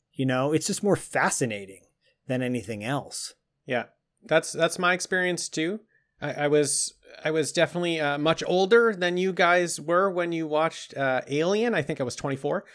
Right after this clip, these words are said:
Speaker 2: Um, but I was, uh, really afraid of movies. Like, it was just the way, I don't know, the way I was brought up or whatever it was, I was so afraid of, like, horror movies.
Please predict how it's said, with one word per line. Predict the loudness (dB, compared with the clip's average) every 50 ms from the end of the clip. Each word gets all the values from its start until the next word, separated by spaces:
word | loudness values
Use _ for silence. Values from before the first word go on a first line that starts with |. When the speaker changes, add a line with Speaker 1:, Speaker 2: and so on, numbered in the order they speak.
| -20 -14 -6
Speaker 2:
Um, | -2 0 0 0 2
but | 2 2 6
I | 6 6 6
was, | 6 4 2 2
uh, | 2 4 6 8 8 6 6
really | 0 0 2 2 4 4 2 2 6
afraid | 4 4 4 4 -8 -6 -2 0 2 2 2 2 2 0 2
of | 2 0 0
movies. | 2 4 4 4 4 2 0 0
Like, | 0 0 0 0
it |
was | -2 -2 0
just | 0 -2 -2 -2 -8 _ _ _ _ _ _ _ -10
the | -4 0
way, | 2 4 4 2 2
I | 0 -2 -2
don't | -2 -2
know, | -6 -6 -10 -10
the | -8 -2
way | 2 4
I | 4
was | 4 2
brought | 4 4 4 6 6
up | 6 6 4
or | 0
whatever | 2 2 4 4 4 2 2
it | 2
was, | 4 4 4 2 2 0
I | -4
was | -4 -4 -4
so | -6 -6 -4 -2 2 4 4 4
afraid | 2 0 0 0 2 4 4 4 2 0
of, | -2 -4 -4 -4
like, | -2 -4 -4 -4
horror | -6 -8 -2 0 2 2 4 2 2 2 0 -2
movies. | -2 0 0 0 0 0 -2 -4 -6 -8 -12